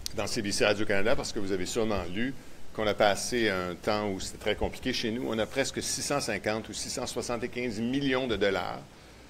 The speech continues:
qu'on a vu retirer directement et indirectement de notre, euh, ligne de revenus. Ça nous a coûté presque trois mille jobs.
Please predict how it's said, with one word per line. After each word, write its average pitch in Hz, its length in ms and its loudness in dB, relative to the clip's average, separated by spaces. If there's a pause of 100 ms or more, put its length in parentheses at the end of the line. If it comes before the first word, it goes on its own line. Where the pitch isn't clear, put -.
(220)
qu'on 113 160 2
a 110 80 8
vu 120 160 4
retirer 123 640 6
directement 110 580 0
et 113 80 0
indirectement 98 720 0
de 98 120 -4
notre, 95 380 -4
euh, 92 140 4
ligne 104 260 0
de 104 100 4
revenus. 95 380 0 (500)
Ça 110 120 -4
nous 101 140 0
a 107 40 4
coûté - 220 0
presque 117 360 0
trois 127 260 6
mille 107 180 0
jobs. 101 260 2